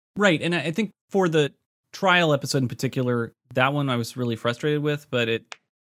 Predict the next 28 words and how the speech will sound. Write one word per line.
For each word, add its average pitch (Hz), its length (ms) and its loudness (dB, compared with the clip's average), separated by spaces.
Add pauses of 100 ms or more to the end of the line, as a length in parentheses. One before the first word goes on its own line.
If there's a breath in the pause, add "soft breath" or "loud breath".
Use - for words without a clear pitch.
(500)
I 147 100 0
guess 170 260 2
you 147 80 2
have 143 200 0
to 135 120 -2
see 120 340 -2 (360)
the, 131 140 0
an 127 100 2
attempt 123 400 -2
made 117 340 -2
to 120 160 -4
rescue 113 400 -2
Darla 113 340 -2
as 107 220 -2
a 110 40 -12
human 117 460 -6 (260)
before 117 520 -2 (140)
you're 120 220 -4
comfortable 117 380 -6
with 113 140 -8
her 113 120 -2
becoming 110 360 -4
a 107 40 -4
vampire. 113 440 -4
Like, 107 160 -6
that's 110 180 -6
what's 113 180 -8
really, 110 340 -6